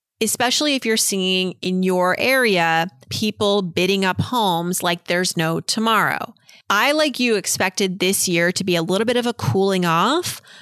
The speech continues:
If anything, it's been double the heat <laughs> already. In January, we're seeing crazy, crazy, at least in my town. This could be different where everybody lives, right? But in my town, where you live, Valerie, it sounds like the market has done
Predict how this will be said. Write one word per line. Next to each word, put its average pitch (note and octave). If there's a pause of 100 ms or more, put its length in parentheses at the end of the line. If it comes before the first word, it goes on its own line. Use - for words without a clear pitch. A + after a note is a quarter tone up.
(320)
If B3
anything, B3
it's -
been F3+ (300)
double F#3+
the F#3
heat - (480)
<laughs> -
already. G#3+
In G#3+
January, A3+
we're F#3
seeing F#3+ (120)
crazy, C4
crazy, G#3
at -
least D4+
in A3
my F3+
town. F3+
This A3
could D#4+
be D#4+
different C4+
where B3+
everybody G#3
lives, F#3
right? E3+
But F3
in E3
my A#3
town, A3+
where G#2+
you A3
live, A3
Valerie, G#3
it -
sounds F#3
like E3+
the F3+
market F3+
has F3
done D#3